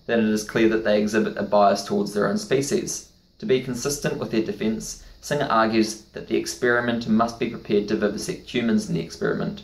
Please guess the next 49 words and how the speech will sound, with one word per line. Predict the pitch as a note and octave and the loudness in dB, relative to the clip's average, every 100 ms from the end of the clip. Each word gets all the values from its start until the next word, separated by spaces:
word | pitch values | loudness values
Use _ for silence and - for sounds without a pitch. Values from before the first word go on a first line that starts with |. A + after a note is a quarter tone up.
| - - | -18 -12
as | G#2 A2 | -6 0
well | A#2 | 2
as | A2 | 4
non-human | G#2+ G#2 G2+ G#2 | 2 2 2 0
animals. | - G#2+ G3+ - - - _ _ _ | 2 0 0 -2 -8 -12 _ _ _
The | A#2 | -4
third | E3+ E3 E3+ | 4 6 6
issue | A#2+ - G2+ G2+ - | 2 0 -2 -2 -6
which | - - | -8 -4
Singer | A#2+ G#2+ | -2 -2
discusses | - - A#2 B2+ C#3 C#3 - - _ _ | -2 0 0 2 0 -2 -8 -16 _ _
is | - | -10
the | - | -6
disregard | A#2 A2+ - G#2+ G#2 G2+ | -4 -6 -4 2 2 2
of | G2+ | 0
moral | G#2 G#2+ G#2+ | 2 2 2
standing | - A2+ A2+ A2 A2 - - - | 0 -2 0 0 -2 -6 -16 -4
for | |
non-human | G#2 G#2 G#2 - G#2 G2+ | 0 2 2 0 0 0
animals | G#2+ G#2 G2+ G2 | 2 2 2 0
in | E2+ | -4
contemporary | G#2 G2+ F2 - G2+ G2+ | -4 -6 -8 -6 -6 -4
philosophy. | G#2 G#2 - - G2 - - - _ _ _ _ _ _ _ | -2 -2 -2 -4 -4 -4 -8 -20 _ _ _ _ _ _ _
Singer | - D3+ | -6 -2
sees | D3 C#3 C3+ | 0 2 2
this | C3+ - G#2+ | 0 -4 -6
as | G2 | -6
a | |
problem | - A#2 A#2+ A#2 A#2+ - - | -2 0 0 -2 -6 -12 -16
because | A2+ A2+ | -8 -4
it | A2+ | -2
is | G#2+ - | -2 -2
considered | G#2 - A#2 A2 G#2+ | -2 0 2 2 0
to | - | -4
be | G2+ | -4
the | G#2 | -2
aim | G#2 G#2 G#2+ | 0 4 4
of | - | 2
philosophy | G2+ G#2 - B2 C#3 E3 - _ | 0 0 0 0 0 -2 -10 _
for | - - | -12 -10
it | - | -8
to | |
question | - A#2+ - A#2 | -2 -2 -2 0
the | G#2 | 0
basic | G#2+ G#2 - | 2 0 -2
assumptions | - - A2 - G#3+ G#3+ | -6 -2 0 0 0 2
of | - | 2
our | G#2 A2+ | 0 2
age, | B2 C#3 - - | 2 0 -2 -12